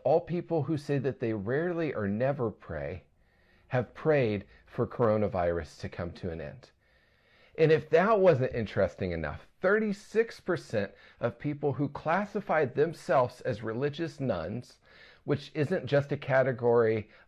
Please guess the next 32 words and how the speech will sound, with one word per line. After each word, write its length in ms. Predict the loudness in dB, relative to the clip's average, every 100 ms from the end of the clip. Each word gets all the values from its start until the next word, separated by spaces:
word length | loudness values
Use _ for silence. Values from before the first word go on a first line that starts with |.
| -6
of 200 | -6 -4
Catholic 640 | -4 -4 -4 0 0 -2
clergy, 580 | 0 0 0 -2 -6 -6 -16 -20 -16 2
but 260 | 6 6
is 140 | 6 4
a 80 |
category 500 | 2 2 4 4 6
of 100 | 6
people 360 | 4 -2 2 2
who 120 | 2
say 300 | 0 2 4 4
that 200 | 2 4
they 320 | 6 6 0 -8 -10 0
have 200 | 2 2
no 220 | 4 6
religious 640 | 6 6 2 0 -2 -6
affiliation. 760 | -4 -2 -2 -2 -4 -4 -6 -6 -4
Thirty-six 560 | 0 2 0 -2 -6 -4
percent 400 | -6 -2 -2 -2
of 100 | 0
them 240 | -2 -2 -10 -20 -20
say 680 | -20 -10 2 4 6 4 0 -10 -20 -14 -8
that 440 | 0 2 2 0
they 200 | 0 2
have 260 | 0 -2 -6
prayed 580 | -6 -2 0 0 -4 -8 _ _
for 540 | -20 -6 0 2 0 -4 _ -16 -6
the 100 | -6
coronavirus 1000 | -4 -2 0 -2 -4 -4 -4 -4 -6 -8
spread 680 | -12 -20 -10 -6 -4 -4 -8 -16 -20 _
to 180 | -12 -12
end. 280 | -8 -8 -8